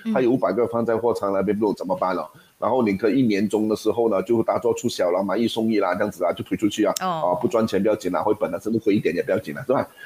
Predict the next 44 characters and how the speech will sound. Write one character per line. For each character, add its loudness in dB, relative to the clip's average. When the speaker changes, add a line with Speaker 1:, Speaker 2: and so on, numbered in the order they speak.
Speaker 2:
所 0
以 2
这 4
个 4
是 2
传 0
统 4
的 2
做 0
法。 -4
当 0
你 4
在 2
数 -2
码 0
化 0
转 0
型 -2
的 2
时 -6
候， 4
你 2
对 2
接 2
这 0
种 2
数 0
据 2
的 4
时 -2
候 2
呢， 0
你 0
一 2
定 2
要 2
做 0
到 2
能 0
够 0
实 -2
时 -2
清 0
货。 2